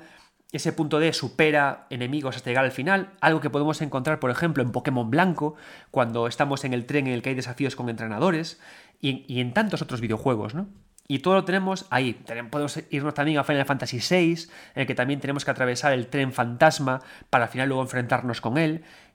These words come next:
Y por eso el tren es un elemento que funciona muy bien y que le da, además, mucha conexión y mucho dinamismo a lo que ocurre entre Water Seven y lo que ocurre luego en, en Enies Lobby, ¿no? Con toda la batalla que ocurre ahí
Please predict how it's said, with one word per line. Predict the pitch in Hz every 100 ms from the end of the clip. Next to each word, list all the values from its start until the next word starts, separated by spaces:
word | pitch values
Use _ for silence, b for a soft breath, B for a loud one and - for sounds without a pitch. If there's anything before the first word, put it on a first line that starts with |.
| -
Y | 170
por | 208
eso | 208
el | 208
tren | 233
es | 214
un | 190
elemento | 202 190 202 190
que | 156
funciona | 151 143 175
muy | 160 160
bien | 175 175 160 -
y | 151
que | 151
le | 143
da, | 160 190 190 - - _ _
además, | 147 147 185 190 -
mucha | 156 185 180
conexión | 170 147 - 175
y | 139
mucho | 156
dinamismo | 165 156 175 185 156 151
a | 127
lo | 127
que | 135
ocurre | 147 160 131
entre | 113 117
Water | 117 160 170
Seven | 160 180 170 170
y | 139
lo | 127
que | 131
ocurre | 131 147 147
luego | 151 156 151
en, | 156 165 B B B _
en | 135
Enies | 139 131 135
Lobby, | 123 104
¿no? | 131 196 B B -
Con | 127
toda | 147 139
la | 139
batalla | 120 139 113 107 120
que | -
ocurre | 110 - 120
ahí | 120 190 196